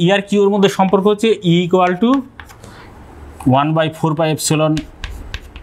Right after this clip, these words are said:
naught আর স্কয়ার। এই কিউ charge থেকে আর দূরত্বে এই পয়েন্টে, পি পয়েন্টে ই, এটা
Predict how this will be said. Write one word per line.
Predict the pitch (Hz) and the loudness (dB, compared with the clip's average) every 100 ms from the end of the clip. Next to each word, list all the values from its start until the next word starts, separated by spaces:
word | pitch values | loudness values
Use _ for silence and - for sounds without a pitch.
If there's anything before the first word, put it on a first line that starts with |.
| - - - 117 | -20 -20 -2 2
naught | 139 196 - - - - - - - - - - 147 | 2 2 -2 -20 -20 -16 -16 -14 -14 -14 -16 -6 -4
আর | 151 - | -4 -8
স্কয়ার। | - 92 73 - - - - - - - - - - 120 | -8 -8 -8 -18 -20 -20 -20 -20 -20 -20 -20 -20 -14 -2
এই | 123 - | -2 0
কিউ | 190 | 0
charge | 180 180 160 - | 2 2 0 -2
থেকে | 160 - 151 135 - - - - - - - - - - - - - - - - - 110 120 | -4 0 -2 -4 -12 -18 -16 -16 -16 -18 -16 -16 -18 -20 -20 -20 -20 -20 -20 -20 -8 -2 -2
আর | 127 120 | -2 -2
দূরত্বে | 131 131 175 170 170 | -4 -4 -10 -8 -4
এই | 160 165 | -4 -2
পয়েন্টে, | 139 120 107 107 - | -2 0 -4 -8 -2
পি | 170 160 | -2 0
পয়েন্টে | 127 123 127 175 202 - - - | 2 2 0 -2 -4 -8 -12 -2
ই, | 127 90 - - - - - - - - - - - - - - - 131 | 0 0 -4 -16 -18 -18 -20 -20 -18 -20 -20 -20 -20 -20 -20 -20 -8 -6
এটা | 123 | -4